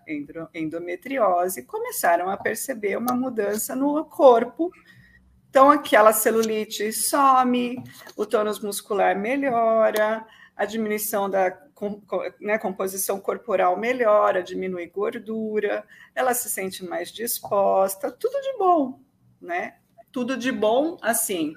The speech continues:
não pra todo mundo, mas pra aquelas mulheres que estavam tratando end-, endometriose, a grande maioria sentiu esses benefícios. E aí, da medicina, ela foi pra estética,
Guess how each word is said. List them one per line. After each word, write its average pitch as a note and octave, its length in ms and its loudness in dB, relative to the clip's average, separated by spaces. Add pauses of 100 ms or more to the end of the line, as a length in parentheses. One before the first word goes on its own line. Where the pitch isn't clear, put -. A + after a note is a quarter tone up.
(460)
não A#3+ 300 4
pra B3 220 2
todo A#3 360 -2
mundo, C4 720 -2
mas F#3+ 400 0
pra A#3+ 160 -2
aquelas D#4 400 0
mulheres F3+ 540 -2
que - 160 -8
estavam F#3+ 500 -2
tratando F#3 480 -4
end-, F3 260 -10
endometriose, F3+ 840 -2
a C#4+ 60 0
grande A#3+ 640 0
maioria G3+ 680 0
sentiu A#3+ 840 -2
esses A3+ 220 -6
benefícios. C#4 600 -4 (320)
E A#4 60 -2 (180)
aí, D#4+ 520 2 (440)
da G#3+ 220 0
medicina, B3 1080 0
ela C4+ 240 4
foi A3+ 360 -2
pra C4+ 220 -4
estética, - 680 -2